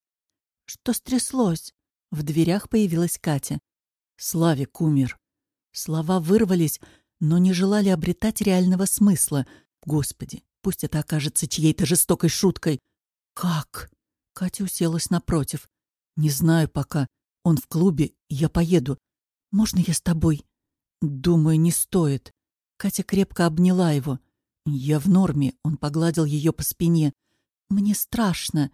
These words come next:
Я должен пойти". "Конечно, я не об этом". Уже в машине Глеб позвонил Кириллу. Тот попросил заехать за ним. "Можно даже не спрашивать, чтобы тебе поручили вести это дело". "Однозначно.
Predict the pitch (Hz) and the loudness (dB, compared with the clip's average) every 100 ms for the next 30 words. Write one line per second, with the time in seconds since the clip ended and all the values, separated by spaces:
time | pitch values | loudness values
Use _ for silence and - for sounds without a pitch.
0 | _ _ _ - 143 156 147 196 165 147 | _ _ _ -8 -2 0 4 4 4 0
1 | 127 156 147 - 156 - _ _ _ _ | 0 -2 -2 -2 -2 -4 _ _ _ _
2 | - 190 202 208 - - 151 _ _ - | -4 0 4 2 2 -2 -4 _ _ -6
3 | 202 208 214 208 185 165 - 139 131 - | -2 2 2 0 0 -2 -2 -4 -4 -6
4 | _ _ _ _ _ - 175 190 196 196 | _ _ _ _ _ -2 2 4 4 2
5 | 269 277 202 190 220 - 165 170 175 165 | 4 4 4 4 2 0 0 2 2 2
6 | 180 175 143 135 127 _ _ _ - 185 | 2 2 2 0 -4 _ _ _ -4 -2
7 | - 202 202 180 175 156 160 156 156 147 | -2 -2 0 2 0 2 2 0 -2 -2
8 | 170 170 156 131 - _ _ _ _ - | 2 4 4 0 -4 _ _ _ _ -4
9 | 156 170 175 170 180 180 185 - - 233 | 0 0 0 2 2 4 2 2 0 0
10 | - 151 - 156 147 - 160 156 160 156 | 0 -2 -2 -2 -2 -2 -2 0 0 0
11 | - 151 151 - 160 147 156 160 143 139 | 0 0 0 -2 -2 -2 0 0 0 -2
12 | _ _ _ _ _ _ - 143 151 156 | _ _ _ _ _ _ -8 -2 2 2
13 | - 160 156 - - 131 | 2 2 2 0 -4 -6